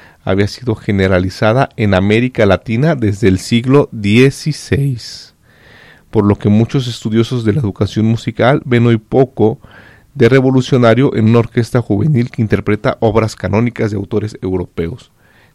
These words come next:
De hecho, Abreu y su programa se distinguen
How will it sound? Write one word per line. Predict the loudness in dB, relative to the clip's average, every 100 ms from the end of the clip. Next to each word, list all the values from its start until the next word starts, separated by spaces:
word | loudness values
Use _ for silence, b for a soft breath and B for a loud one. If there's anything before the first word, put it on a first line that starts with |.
| _
De | -10
hecho, | -6 -2
Abreu | 0 4 2 2 -4
y | -10
su | -10 -6
programa | -2 0 0 0 -4 -6 b b b b
se | -10 -6
distinguen | -4 -6 -10 -6 -4 -2 -2 -4